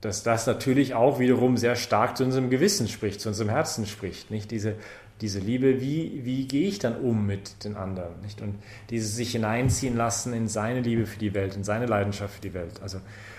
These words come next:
es ist ja nicht ganz ohne auch, warum die Kirche am Sonntag, den Gu-, Sonntag des guten Hirten, auch für Weltgebetstag, für die Berufungen ganz besonders halt auserwählt hat, weil wir sagen, okay,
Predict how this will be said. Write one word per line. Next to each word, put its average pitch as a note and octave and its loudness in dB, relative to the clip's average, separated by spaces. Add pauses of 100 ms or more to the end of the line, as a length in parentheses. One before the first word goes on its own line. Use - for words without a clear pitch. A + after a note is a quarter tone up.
(180)
es - -8
ist A#2 -4
ja A2+ 4
nicht A2 2
ganz A#2 4
ohne B2+ 6
auch, A#2 6
warum A2+ 4
die A2+ 2
Kirche B2 2 (480)
am G2+ 0
Sonntag, A#2 0
den G2 -4
Gu-, B2+ -8 (440)
Sonntag G#2 -2
des G#2+ -8
guten G#2+ -6
Hirten, A2+ -2 (420)
auch G2+ -4
für G2+ -10
Weltgebetstag, G#2 -2
für G#2 -10
die G2 -4
Berufungen B2 0 (460)
ganz G#2+ 0
besonders G#2+ 0
halt G2+ -2 (520)
auserwählt G2+ -2
hat, F#2+ -6
weil G2 0
wir G2+ -2
sagen, G2 -4
okay, A2 -6